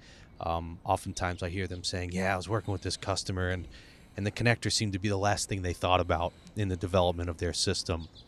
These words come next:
Uh, how much of that did you see, and did you learn fairly quickly then that, "Oh, wow, we really better think about this much earlier in the design process"?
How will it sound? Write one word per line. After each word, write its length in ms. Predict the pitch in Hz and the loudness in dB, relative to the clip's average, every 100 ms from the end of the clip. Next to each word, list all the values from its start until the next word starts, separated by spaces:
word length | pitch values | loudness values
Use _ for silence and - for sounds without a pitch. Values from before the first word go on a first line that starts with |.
| - - - - | -20 -20 -20 -6
Uh, 200 | - 87 | 2 2
how 180 | 85 135 | 6 6
much 220 | 151 135 | 8 4
of 80 | 117 | 4
that 200 | 113 110 | 6 6
did 200 | 113 92 | 4 -2
you 120 | 104 | 0
see, 540 | 107 - 107 98 98 101 - | 2 2 4 6 4 2 2
and 240 | 104 95 | 2 2
did 180 | 107 95 | 0 0
you 160 | 113 | 0
learn 600 | 107 101 107 107 101 98 90 - - - | 0 2 2 4 2 -2 -6 -12 -16 0
fairly 260 | 110 107 98 | 2 4 2
quickly 420 | - 113 - 101 | 2 2 2 2
then 300 | 95 92 87 | 2 0 0
that, 200 | 87 90 - - - - | -2 -4 -8 -20 -10 0
"Oh, 60 | |
wow, 140 | 98 98 | 4 6
we 120 | 110 | 6
really 220 | 120 110 | 4 4
better 180 | 101 95 | 4 0
think 240 | - 101 | 0 -2
about 240 | 92 95 - | 2 2 2
this 200 | 95 - | -2 0
much 200 | 92 - | -4 0
earlier 340 | 104 104 98 | 2 2 2
in 120 | 87 85 | 0 -4
the 60 | |
design 420 | 87 92 92 92 | -4 0 0 0
process"? 680 | 90 90 90 - 78 - - | -2 -2 -4 -4 -8 -8 -14